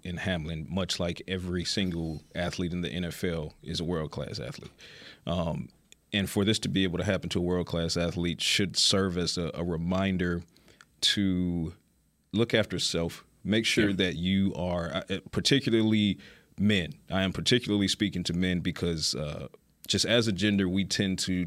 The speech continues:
Speaker 1: try to macho things out and try to, you know, tough it out and, "Oh, I don't need to go to the doctor. I feel fine."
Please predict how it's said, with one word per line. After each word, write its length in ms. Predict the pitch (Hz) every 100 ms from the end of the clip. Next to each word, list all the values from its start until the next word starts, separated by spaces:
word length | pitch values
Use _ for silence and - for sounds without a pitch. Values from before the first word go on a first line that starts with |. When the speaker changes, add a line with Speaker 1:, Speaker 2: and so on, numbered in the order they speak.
| 85
Speaker 1:
try 180 | - 98
to 60 | 82
macho 480 | 90 90 - 92
things 360 | 90 92 87 85
out 300 | 87 85 82
and 200 | 78 73 - - -
try 140 | 98
to, 140 | 90 78
you 120 | 104
know, 120 | 90
tough 320 | 78 - 101 -
it 60 |
out 200 | 92 90
and, 100 | 85
"Oh, 80 | 87
I 80 | 90
don't 160 | 90 87
need 140 | 87
to 60 | 82
go 180 | 90
to 120 | 85 85
the 100 | 71
doctor. 400 | 90 90 - 80
I 60 |
feel 300 | 85 98 87
fine." 320 | - 95 92